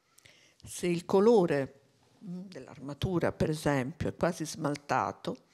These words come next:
quello dei resti invece è livido, vira, come sa chiunque abbia visto un cadavere, verso il verde. Il quadro che vedete, questo l'ho già detto, è una variante tarda del,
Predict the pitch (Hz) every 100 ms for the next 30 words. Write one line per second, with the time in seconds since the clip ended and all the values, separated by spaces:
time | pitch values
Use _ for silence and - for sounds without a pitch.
0 | - - - - - 220 202 202 269 160
1 | 131 - - 196 180 151 156 - 185 196
2 | 170 143 139 143 147 151 - _ _ _
3 | _ 185 185 175 165 190 214 - 160 135
4 | - - - - 175 - 160 160 - 143
5 | - 165 156 - 190 - 269 - - -
6 | 165 - 185 175 - 220 131 95 - -
7 | - _ _ _ _ _ - - - -
8 | - - _ _ _ _ _ 220 - 180
9 | 151 156 170 165 165 170 - 143 - -
10 | 160 175 233 339 226 151 165 - 196 -
11 | 156 156 175 185 180 170 165 190 190 156
12 | 147 151 _ 131 131 156 - 131 135 -
13 | 175 151 - 123 117 - 160 151 139 120